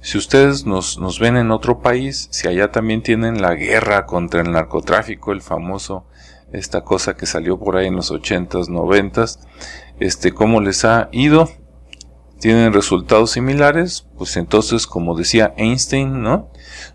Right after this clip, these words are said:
No esperes resultados diferentes si, si sigues haciendo las cosas igual. Entonces, si acá vemos que esto no nos ha funcionado en más de, en dieciséis años, pues yo creo que deberíamos de cambiar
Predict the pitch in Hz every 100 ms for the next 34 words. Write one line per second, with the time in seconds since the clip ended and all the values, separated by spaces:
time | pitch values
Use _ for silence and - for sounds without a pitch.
0 | - 98 104 110 - 113 113 117 104 92
1 | - 90 98 107 104 104 - 123 123 120
2 | 139 123 95 98 95 - 90 - 95 98
3 | 92 - 90 90 85 - - 82 87 -
4 | - 73 71 95 120 120 - - - -
5 | - 95 101 104 - 92 - 127 135 143
6 | 139 135 - 98 120 - 123 120 123 120
7 | 117 - 117 110 107 117 107 95 98 -
8 | - - _ - 90 87 101 107 101 113
9 | 104 - 90 87 85 85 95 113 113 143
10 | 131 117 147 - - - _ - - -
11 | 107 - 107 101 95 98 87 87 85 85
12 | 85 90 90 90 92 92 90 -